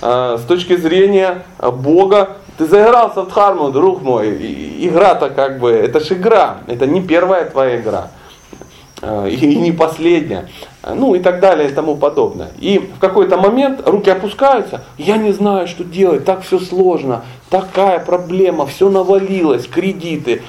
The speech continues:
э, что там, семьи, э, или отсутствие семей, да,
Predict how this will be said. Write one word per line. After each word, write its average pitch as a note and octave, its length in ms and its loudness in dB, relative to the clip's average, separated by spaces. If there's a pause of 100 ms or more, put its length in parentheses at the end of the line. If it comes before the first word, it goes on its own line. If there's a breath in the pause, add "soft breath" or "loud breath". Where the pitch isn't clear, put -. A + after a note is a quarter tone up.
(160 loud breath)
э, C3 340 0
что C3+ 180 -2
там, A#2 180 -8
семьи, D3 600 -2 (180)
э, B2+ 220 -4
или D#3 380 -4
отсутствие F3 640 -2
семей, B2+ 440 -4
да, D3+ 260 -2